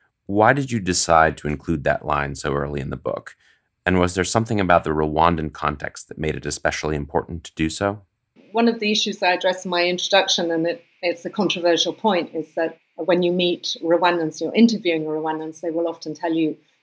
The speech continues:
Speaker 2: "Be careful because, you know, Rwandans are, are very good at lying." And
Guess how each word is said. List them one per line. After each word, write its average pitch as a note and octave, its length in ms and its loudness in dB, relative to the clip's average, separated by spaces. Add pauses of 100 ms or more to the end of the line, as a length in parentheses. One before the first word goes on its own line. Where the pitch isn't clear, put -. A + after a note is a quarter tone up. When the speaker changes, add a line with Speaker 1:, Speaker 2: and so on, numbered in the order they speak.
Speaker 2:
"Be E3+ 100 2
careful F3+ 540 2
because, D#3+ 600 -6 (200)
you E3 120 0
know, D3 360 0
Rwandans D#3+ 760 0 (280)
are, D#3+ 240 -2
are D#3 180 -4
very D#3+ 240 2
good D#3 320 0
at D3+ 260 -2
lying." F3 560 0 (380)
And D3 400 0